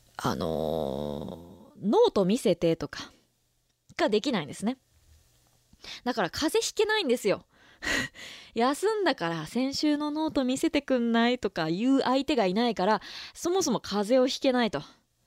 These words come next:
これはまずいなと思って、まあ、誰かと隣の席に座るみたいなこともなかったので、基本的に前から三列目の一番前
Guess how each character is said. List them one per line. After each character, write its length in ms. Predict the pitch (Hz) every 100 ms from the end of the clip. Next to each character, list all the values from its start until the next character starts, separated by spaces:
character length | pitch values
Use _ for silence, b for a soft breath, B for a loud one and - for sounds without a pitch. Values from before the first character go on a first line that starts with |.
| b b b b b b b b _
こ 240 | - 208
れ 80 | 220
は 80 | 220
ま 220 | 202 196
ず 100 | 196
い 60 | 160
な 160 | 139
と 140 | - 151
思 180 | 151
っ 60 | 151 _ _ -
て、 280 | 285 220 _ _ _ _ _ _ -
ま 120 | 226
あ、 40 | 202
誰 200 | 302 466
か 140 | 240
と 100 | 170
隣 360 | 196 196 269 294
の 120 | 320
席 240 | 339 277
に 120 | 196
座 280 | 185 202 190
る 100 | 208
み 120 | 208 180
た 160 | 160
い 40 | 156
な 100 | 156
こ 160 | -
と 140 | - 185
も 180 | 170 156
な 140 | 196
か 120 | -
っ 60 | 311
た 120 | -
の 140 | 151 -
で、 260 | 185 180 - B B B B B B B B B B _ _ _ _
基 160 | - 262
本 260 | 311 381 370
的 220 | 320 330
に 140 | 320
前 280 | 247 294 277
か 100 | 185
ら 100 | 170
三 300 | - 208 208
列 260 | 214 - 214
目 140 | 214
の 300 | 240 233 -
一 220 | 180 - 190
番 240 | 214 208
前 540 | 220 233 220 190 160